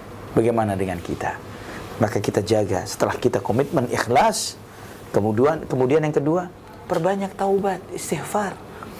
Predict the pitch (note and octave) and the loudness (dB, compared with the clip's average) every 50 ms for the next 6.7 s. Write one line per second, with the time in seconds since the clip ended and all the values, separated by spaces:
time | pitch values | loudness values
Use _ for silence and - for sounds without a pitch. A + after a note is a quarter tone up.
0 | - - - - G3 F#3 F3+ G#3+ A3+ A3 G#3 F3 - F3 E3+ - F#3+ E3+ D#3+ D3 | -14 -14 0 2 2 4 4 4 4 4 2 2 2 2 2 4 2 0 2 0
1 | F3+ D#3 E3+ D3+ C#3+ C3+ C3+ C3 B2 - - A#2 - - - G2+ G2 - - - | 2 2 2 2 2 0 0 0 -2 0 0 0 0 0 -2 -4 -4 -4 -8 -12
2 | - - - - - - - - - - - - - - - - - - - - | -14 -14 -14 -16 -16 -16 -16 -16 -14 -14 -14 -12 -8 -8 -8 -8 -6 -10 -10 -8
3 | - - - - - - - - - - - - - - - - - E3+ D#3+ A3+ | -8 -8 -8 -8 -8 -8 -8 -6 -6 -4 -4 -4 -2 -4 -2 2 2 4 4 6
4 | G3+ - G3 - - - - - - - G3+ - - - - - - - - - | 4 4 2 2 -2 -4 -2 0 2 2 2 2 0 -8 -12 -12 -12 -4 2 4
5 | F#3+ F3+ F#3+ A3 B3 C4 A#3+ - - B3+ A#3 A3 G3+ A3 A#3 G#3 G3+ - G#3+ A3 | 6 6 6 6 6 6 4 6 4 4 4 4 4 4 4 2 4 4 4 4
6 | G3+ - - - - G3+ - - G#3+ - - - G4+ | 4 4 4 2 2 2 4 4 4 4 4 2 0